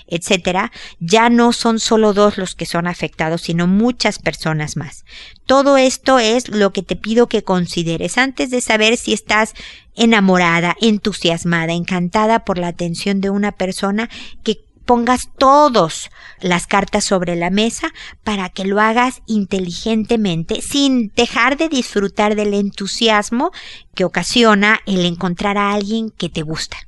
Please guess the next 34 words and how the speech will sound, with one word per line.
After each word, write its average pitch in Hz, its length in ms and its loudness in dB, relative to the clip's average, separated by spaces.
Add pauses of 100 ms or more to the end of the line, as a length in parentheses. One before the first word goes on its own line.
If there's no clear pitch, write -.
(420)
La 160 140 -4
verdad 165 220 -2
es 180 120 -4
que - 80 -6
es - 140 -6
una 180 80 0
etapa 165 280 -6
divertida, 220 640 -2 (400)
es 175 260 -2
una 180 180 0
etapa 185 540 0 (300)
que 185 140 2
nos 165 240 0
hace 190 600 4
sentir 202 760 -2
que 214 120 2
lo 175 100 2
demás 175 320 0
no 190 80 2
importa. 156 560 -4 (320)
Pero 190 200 4
cuando 180 320 2
haces 269 320 0
todo 254 240 4
este 254 200 0
análisis, 214 540 0
también 170 380 -2
es 196 160 -6
importante 220 580 -2
que - 140 -10
pongas 165 400 -4
en 185 160 0
la 220 80 0
mesa 233 440 0